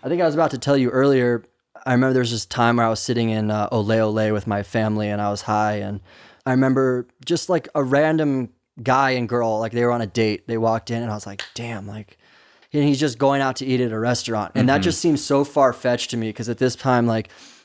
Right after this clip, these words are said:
Speaker 1: you know, I wasn't really talking to that many girls. And, uh, all I was thinking about is just blues all the time. And I couldn't even get a girl to go to Ole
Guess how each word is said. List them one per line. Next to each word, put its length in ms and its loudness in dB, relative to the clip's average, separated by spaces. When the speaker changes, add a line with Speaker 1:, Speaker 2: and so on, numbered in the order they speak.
Speaker 1:
you 60 0
know, 60 4
I 40 4
wasn't 220 2
really 100 2
talking 320 0
to 60 -2
that 120 0
many 180 0
girls. 560 -2
And, 320 -2
uh, 360 -2
all 180 6
I 60 2
was 120 -4
thinking 200 -2
about 240 0
is 60 -6
just 200 -8
blues 320 0
all 140 -2
the 80 -6
time. 340 -4
And 480 0
I 80 2
couldn't 540 0
even 600 0
get 160 2
a 80 0
girl 400 2
to 140 -8
go 180 0
to 160 2
Ole 160 -2